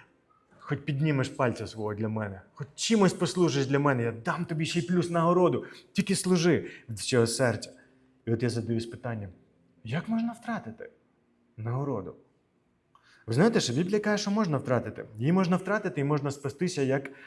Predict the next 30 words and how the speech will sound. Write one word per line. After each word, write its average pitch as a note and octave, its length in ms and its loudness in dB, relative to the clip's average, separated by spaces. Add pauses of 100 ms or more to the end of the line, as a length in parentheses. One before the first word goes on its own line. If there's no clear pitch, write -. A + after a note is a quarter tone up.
(140)
головешка B2 580 0
з A2+ 60 -6
вогню. A#2+ 400 -4 (460)
Є G2+ 60 -10
такий - 180 -12
гарний G2+ 280 -6
вираз, G2+ 280 -6
пісні - 340 -12
до G2+ 60 -10
Коринтян, G2+ 440 -12
здається. G#2 320 -12 (520)
Тобто, G3 360 8 (680)
ти C#3+ 100 -4
нічого E3+ 260 2
з - 60 -2
собою F3+ 320 4
не E3+ 80 4
приніс, F#3+ 400 2
ти C#3+ 160 -6
нічого E3+ 260 0
не E3 80 2
заробив, D#3 440 6
ну C#3+ 120 2
ти D3+ 120 -2
спасся. - 480 0
Слава A#2+ 340 -2
Богу, G#2+ 260 -2
що - 120 -14
хоч G#2+ 160 -12
спасся. - 440 -10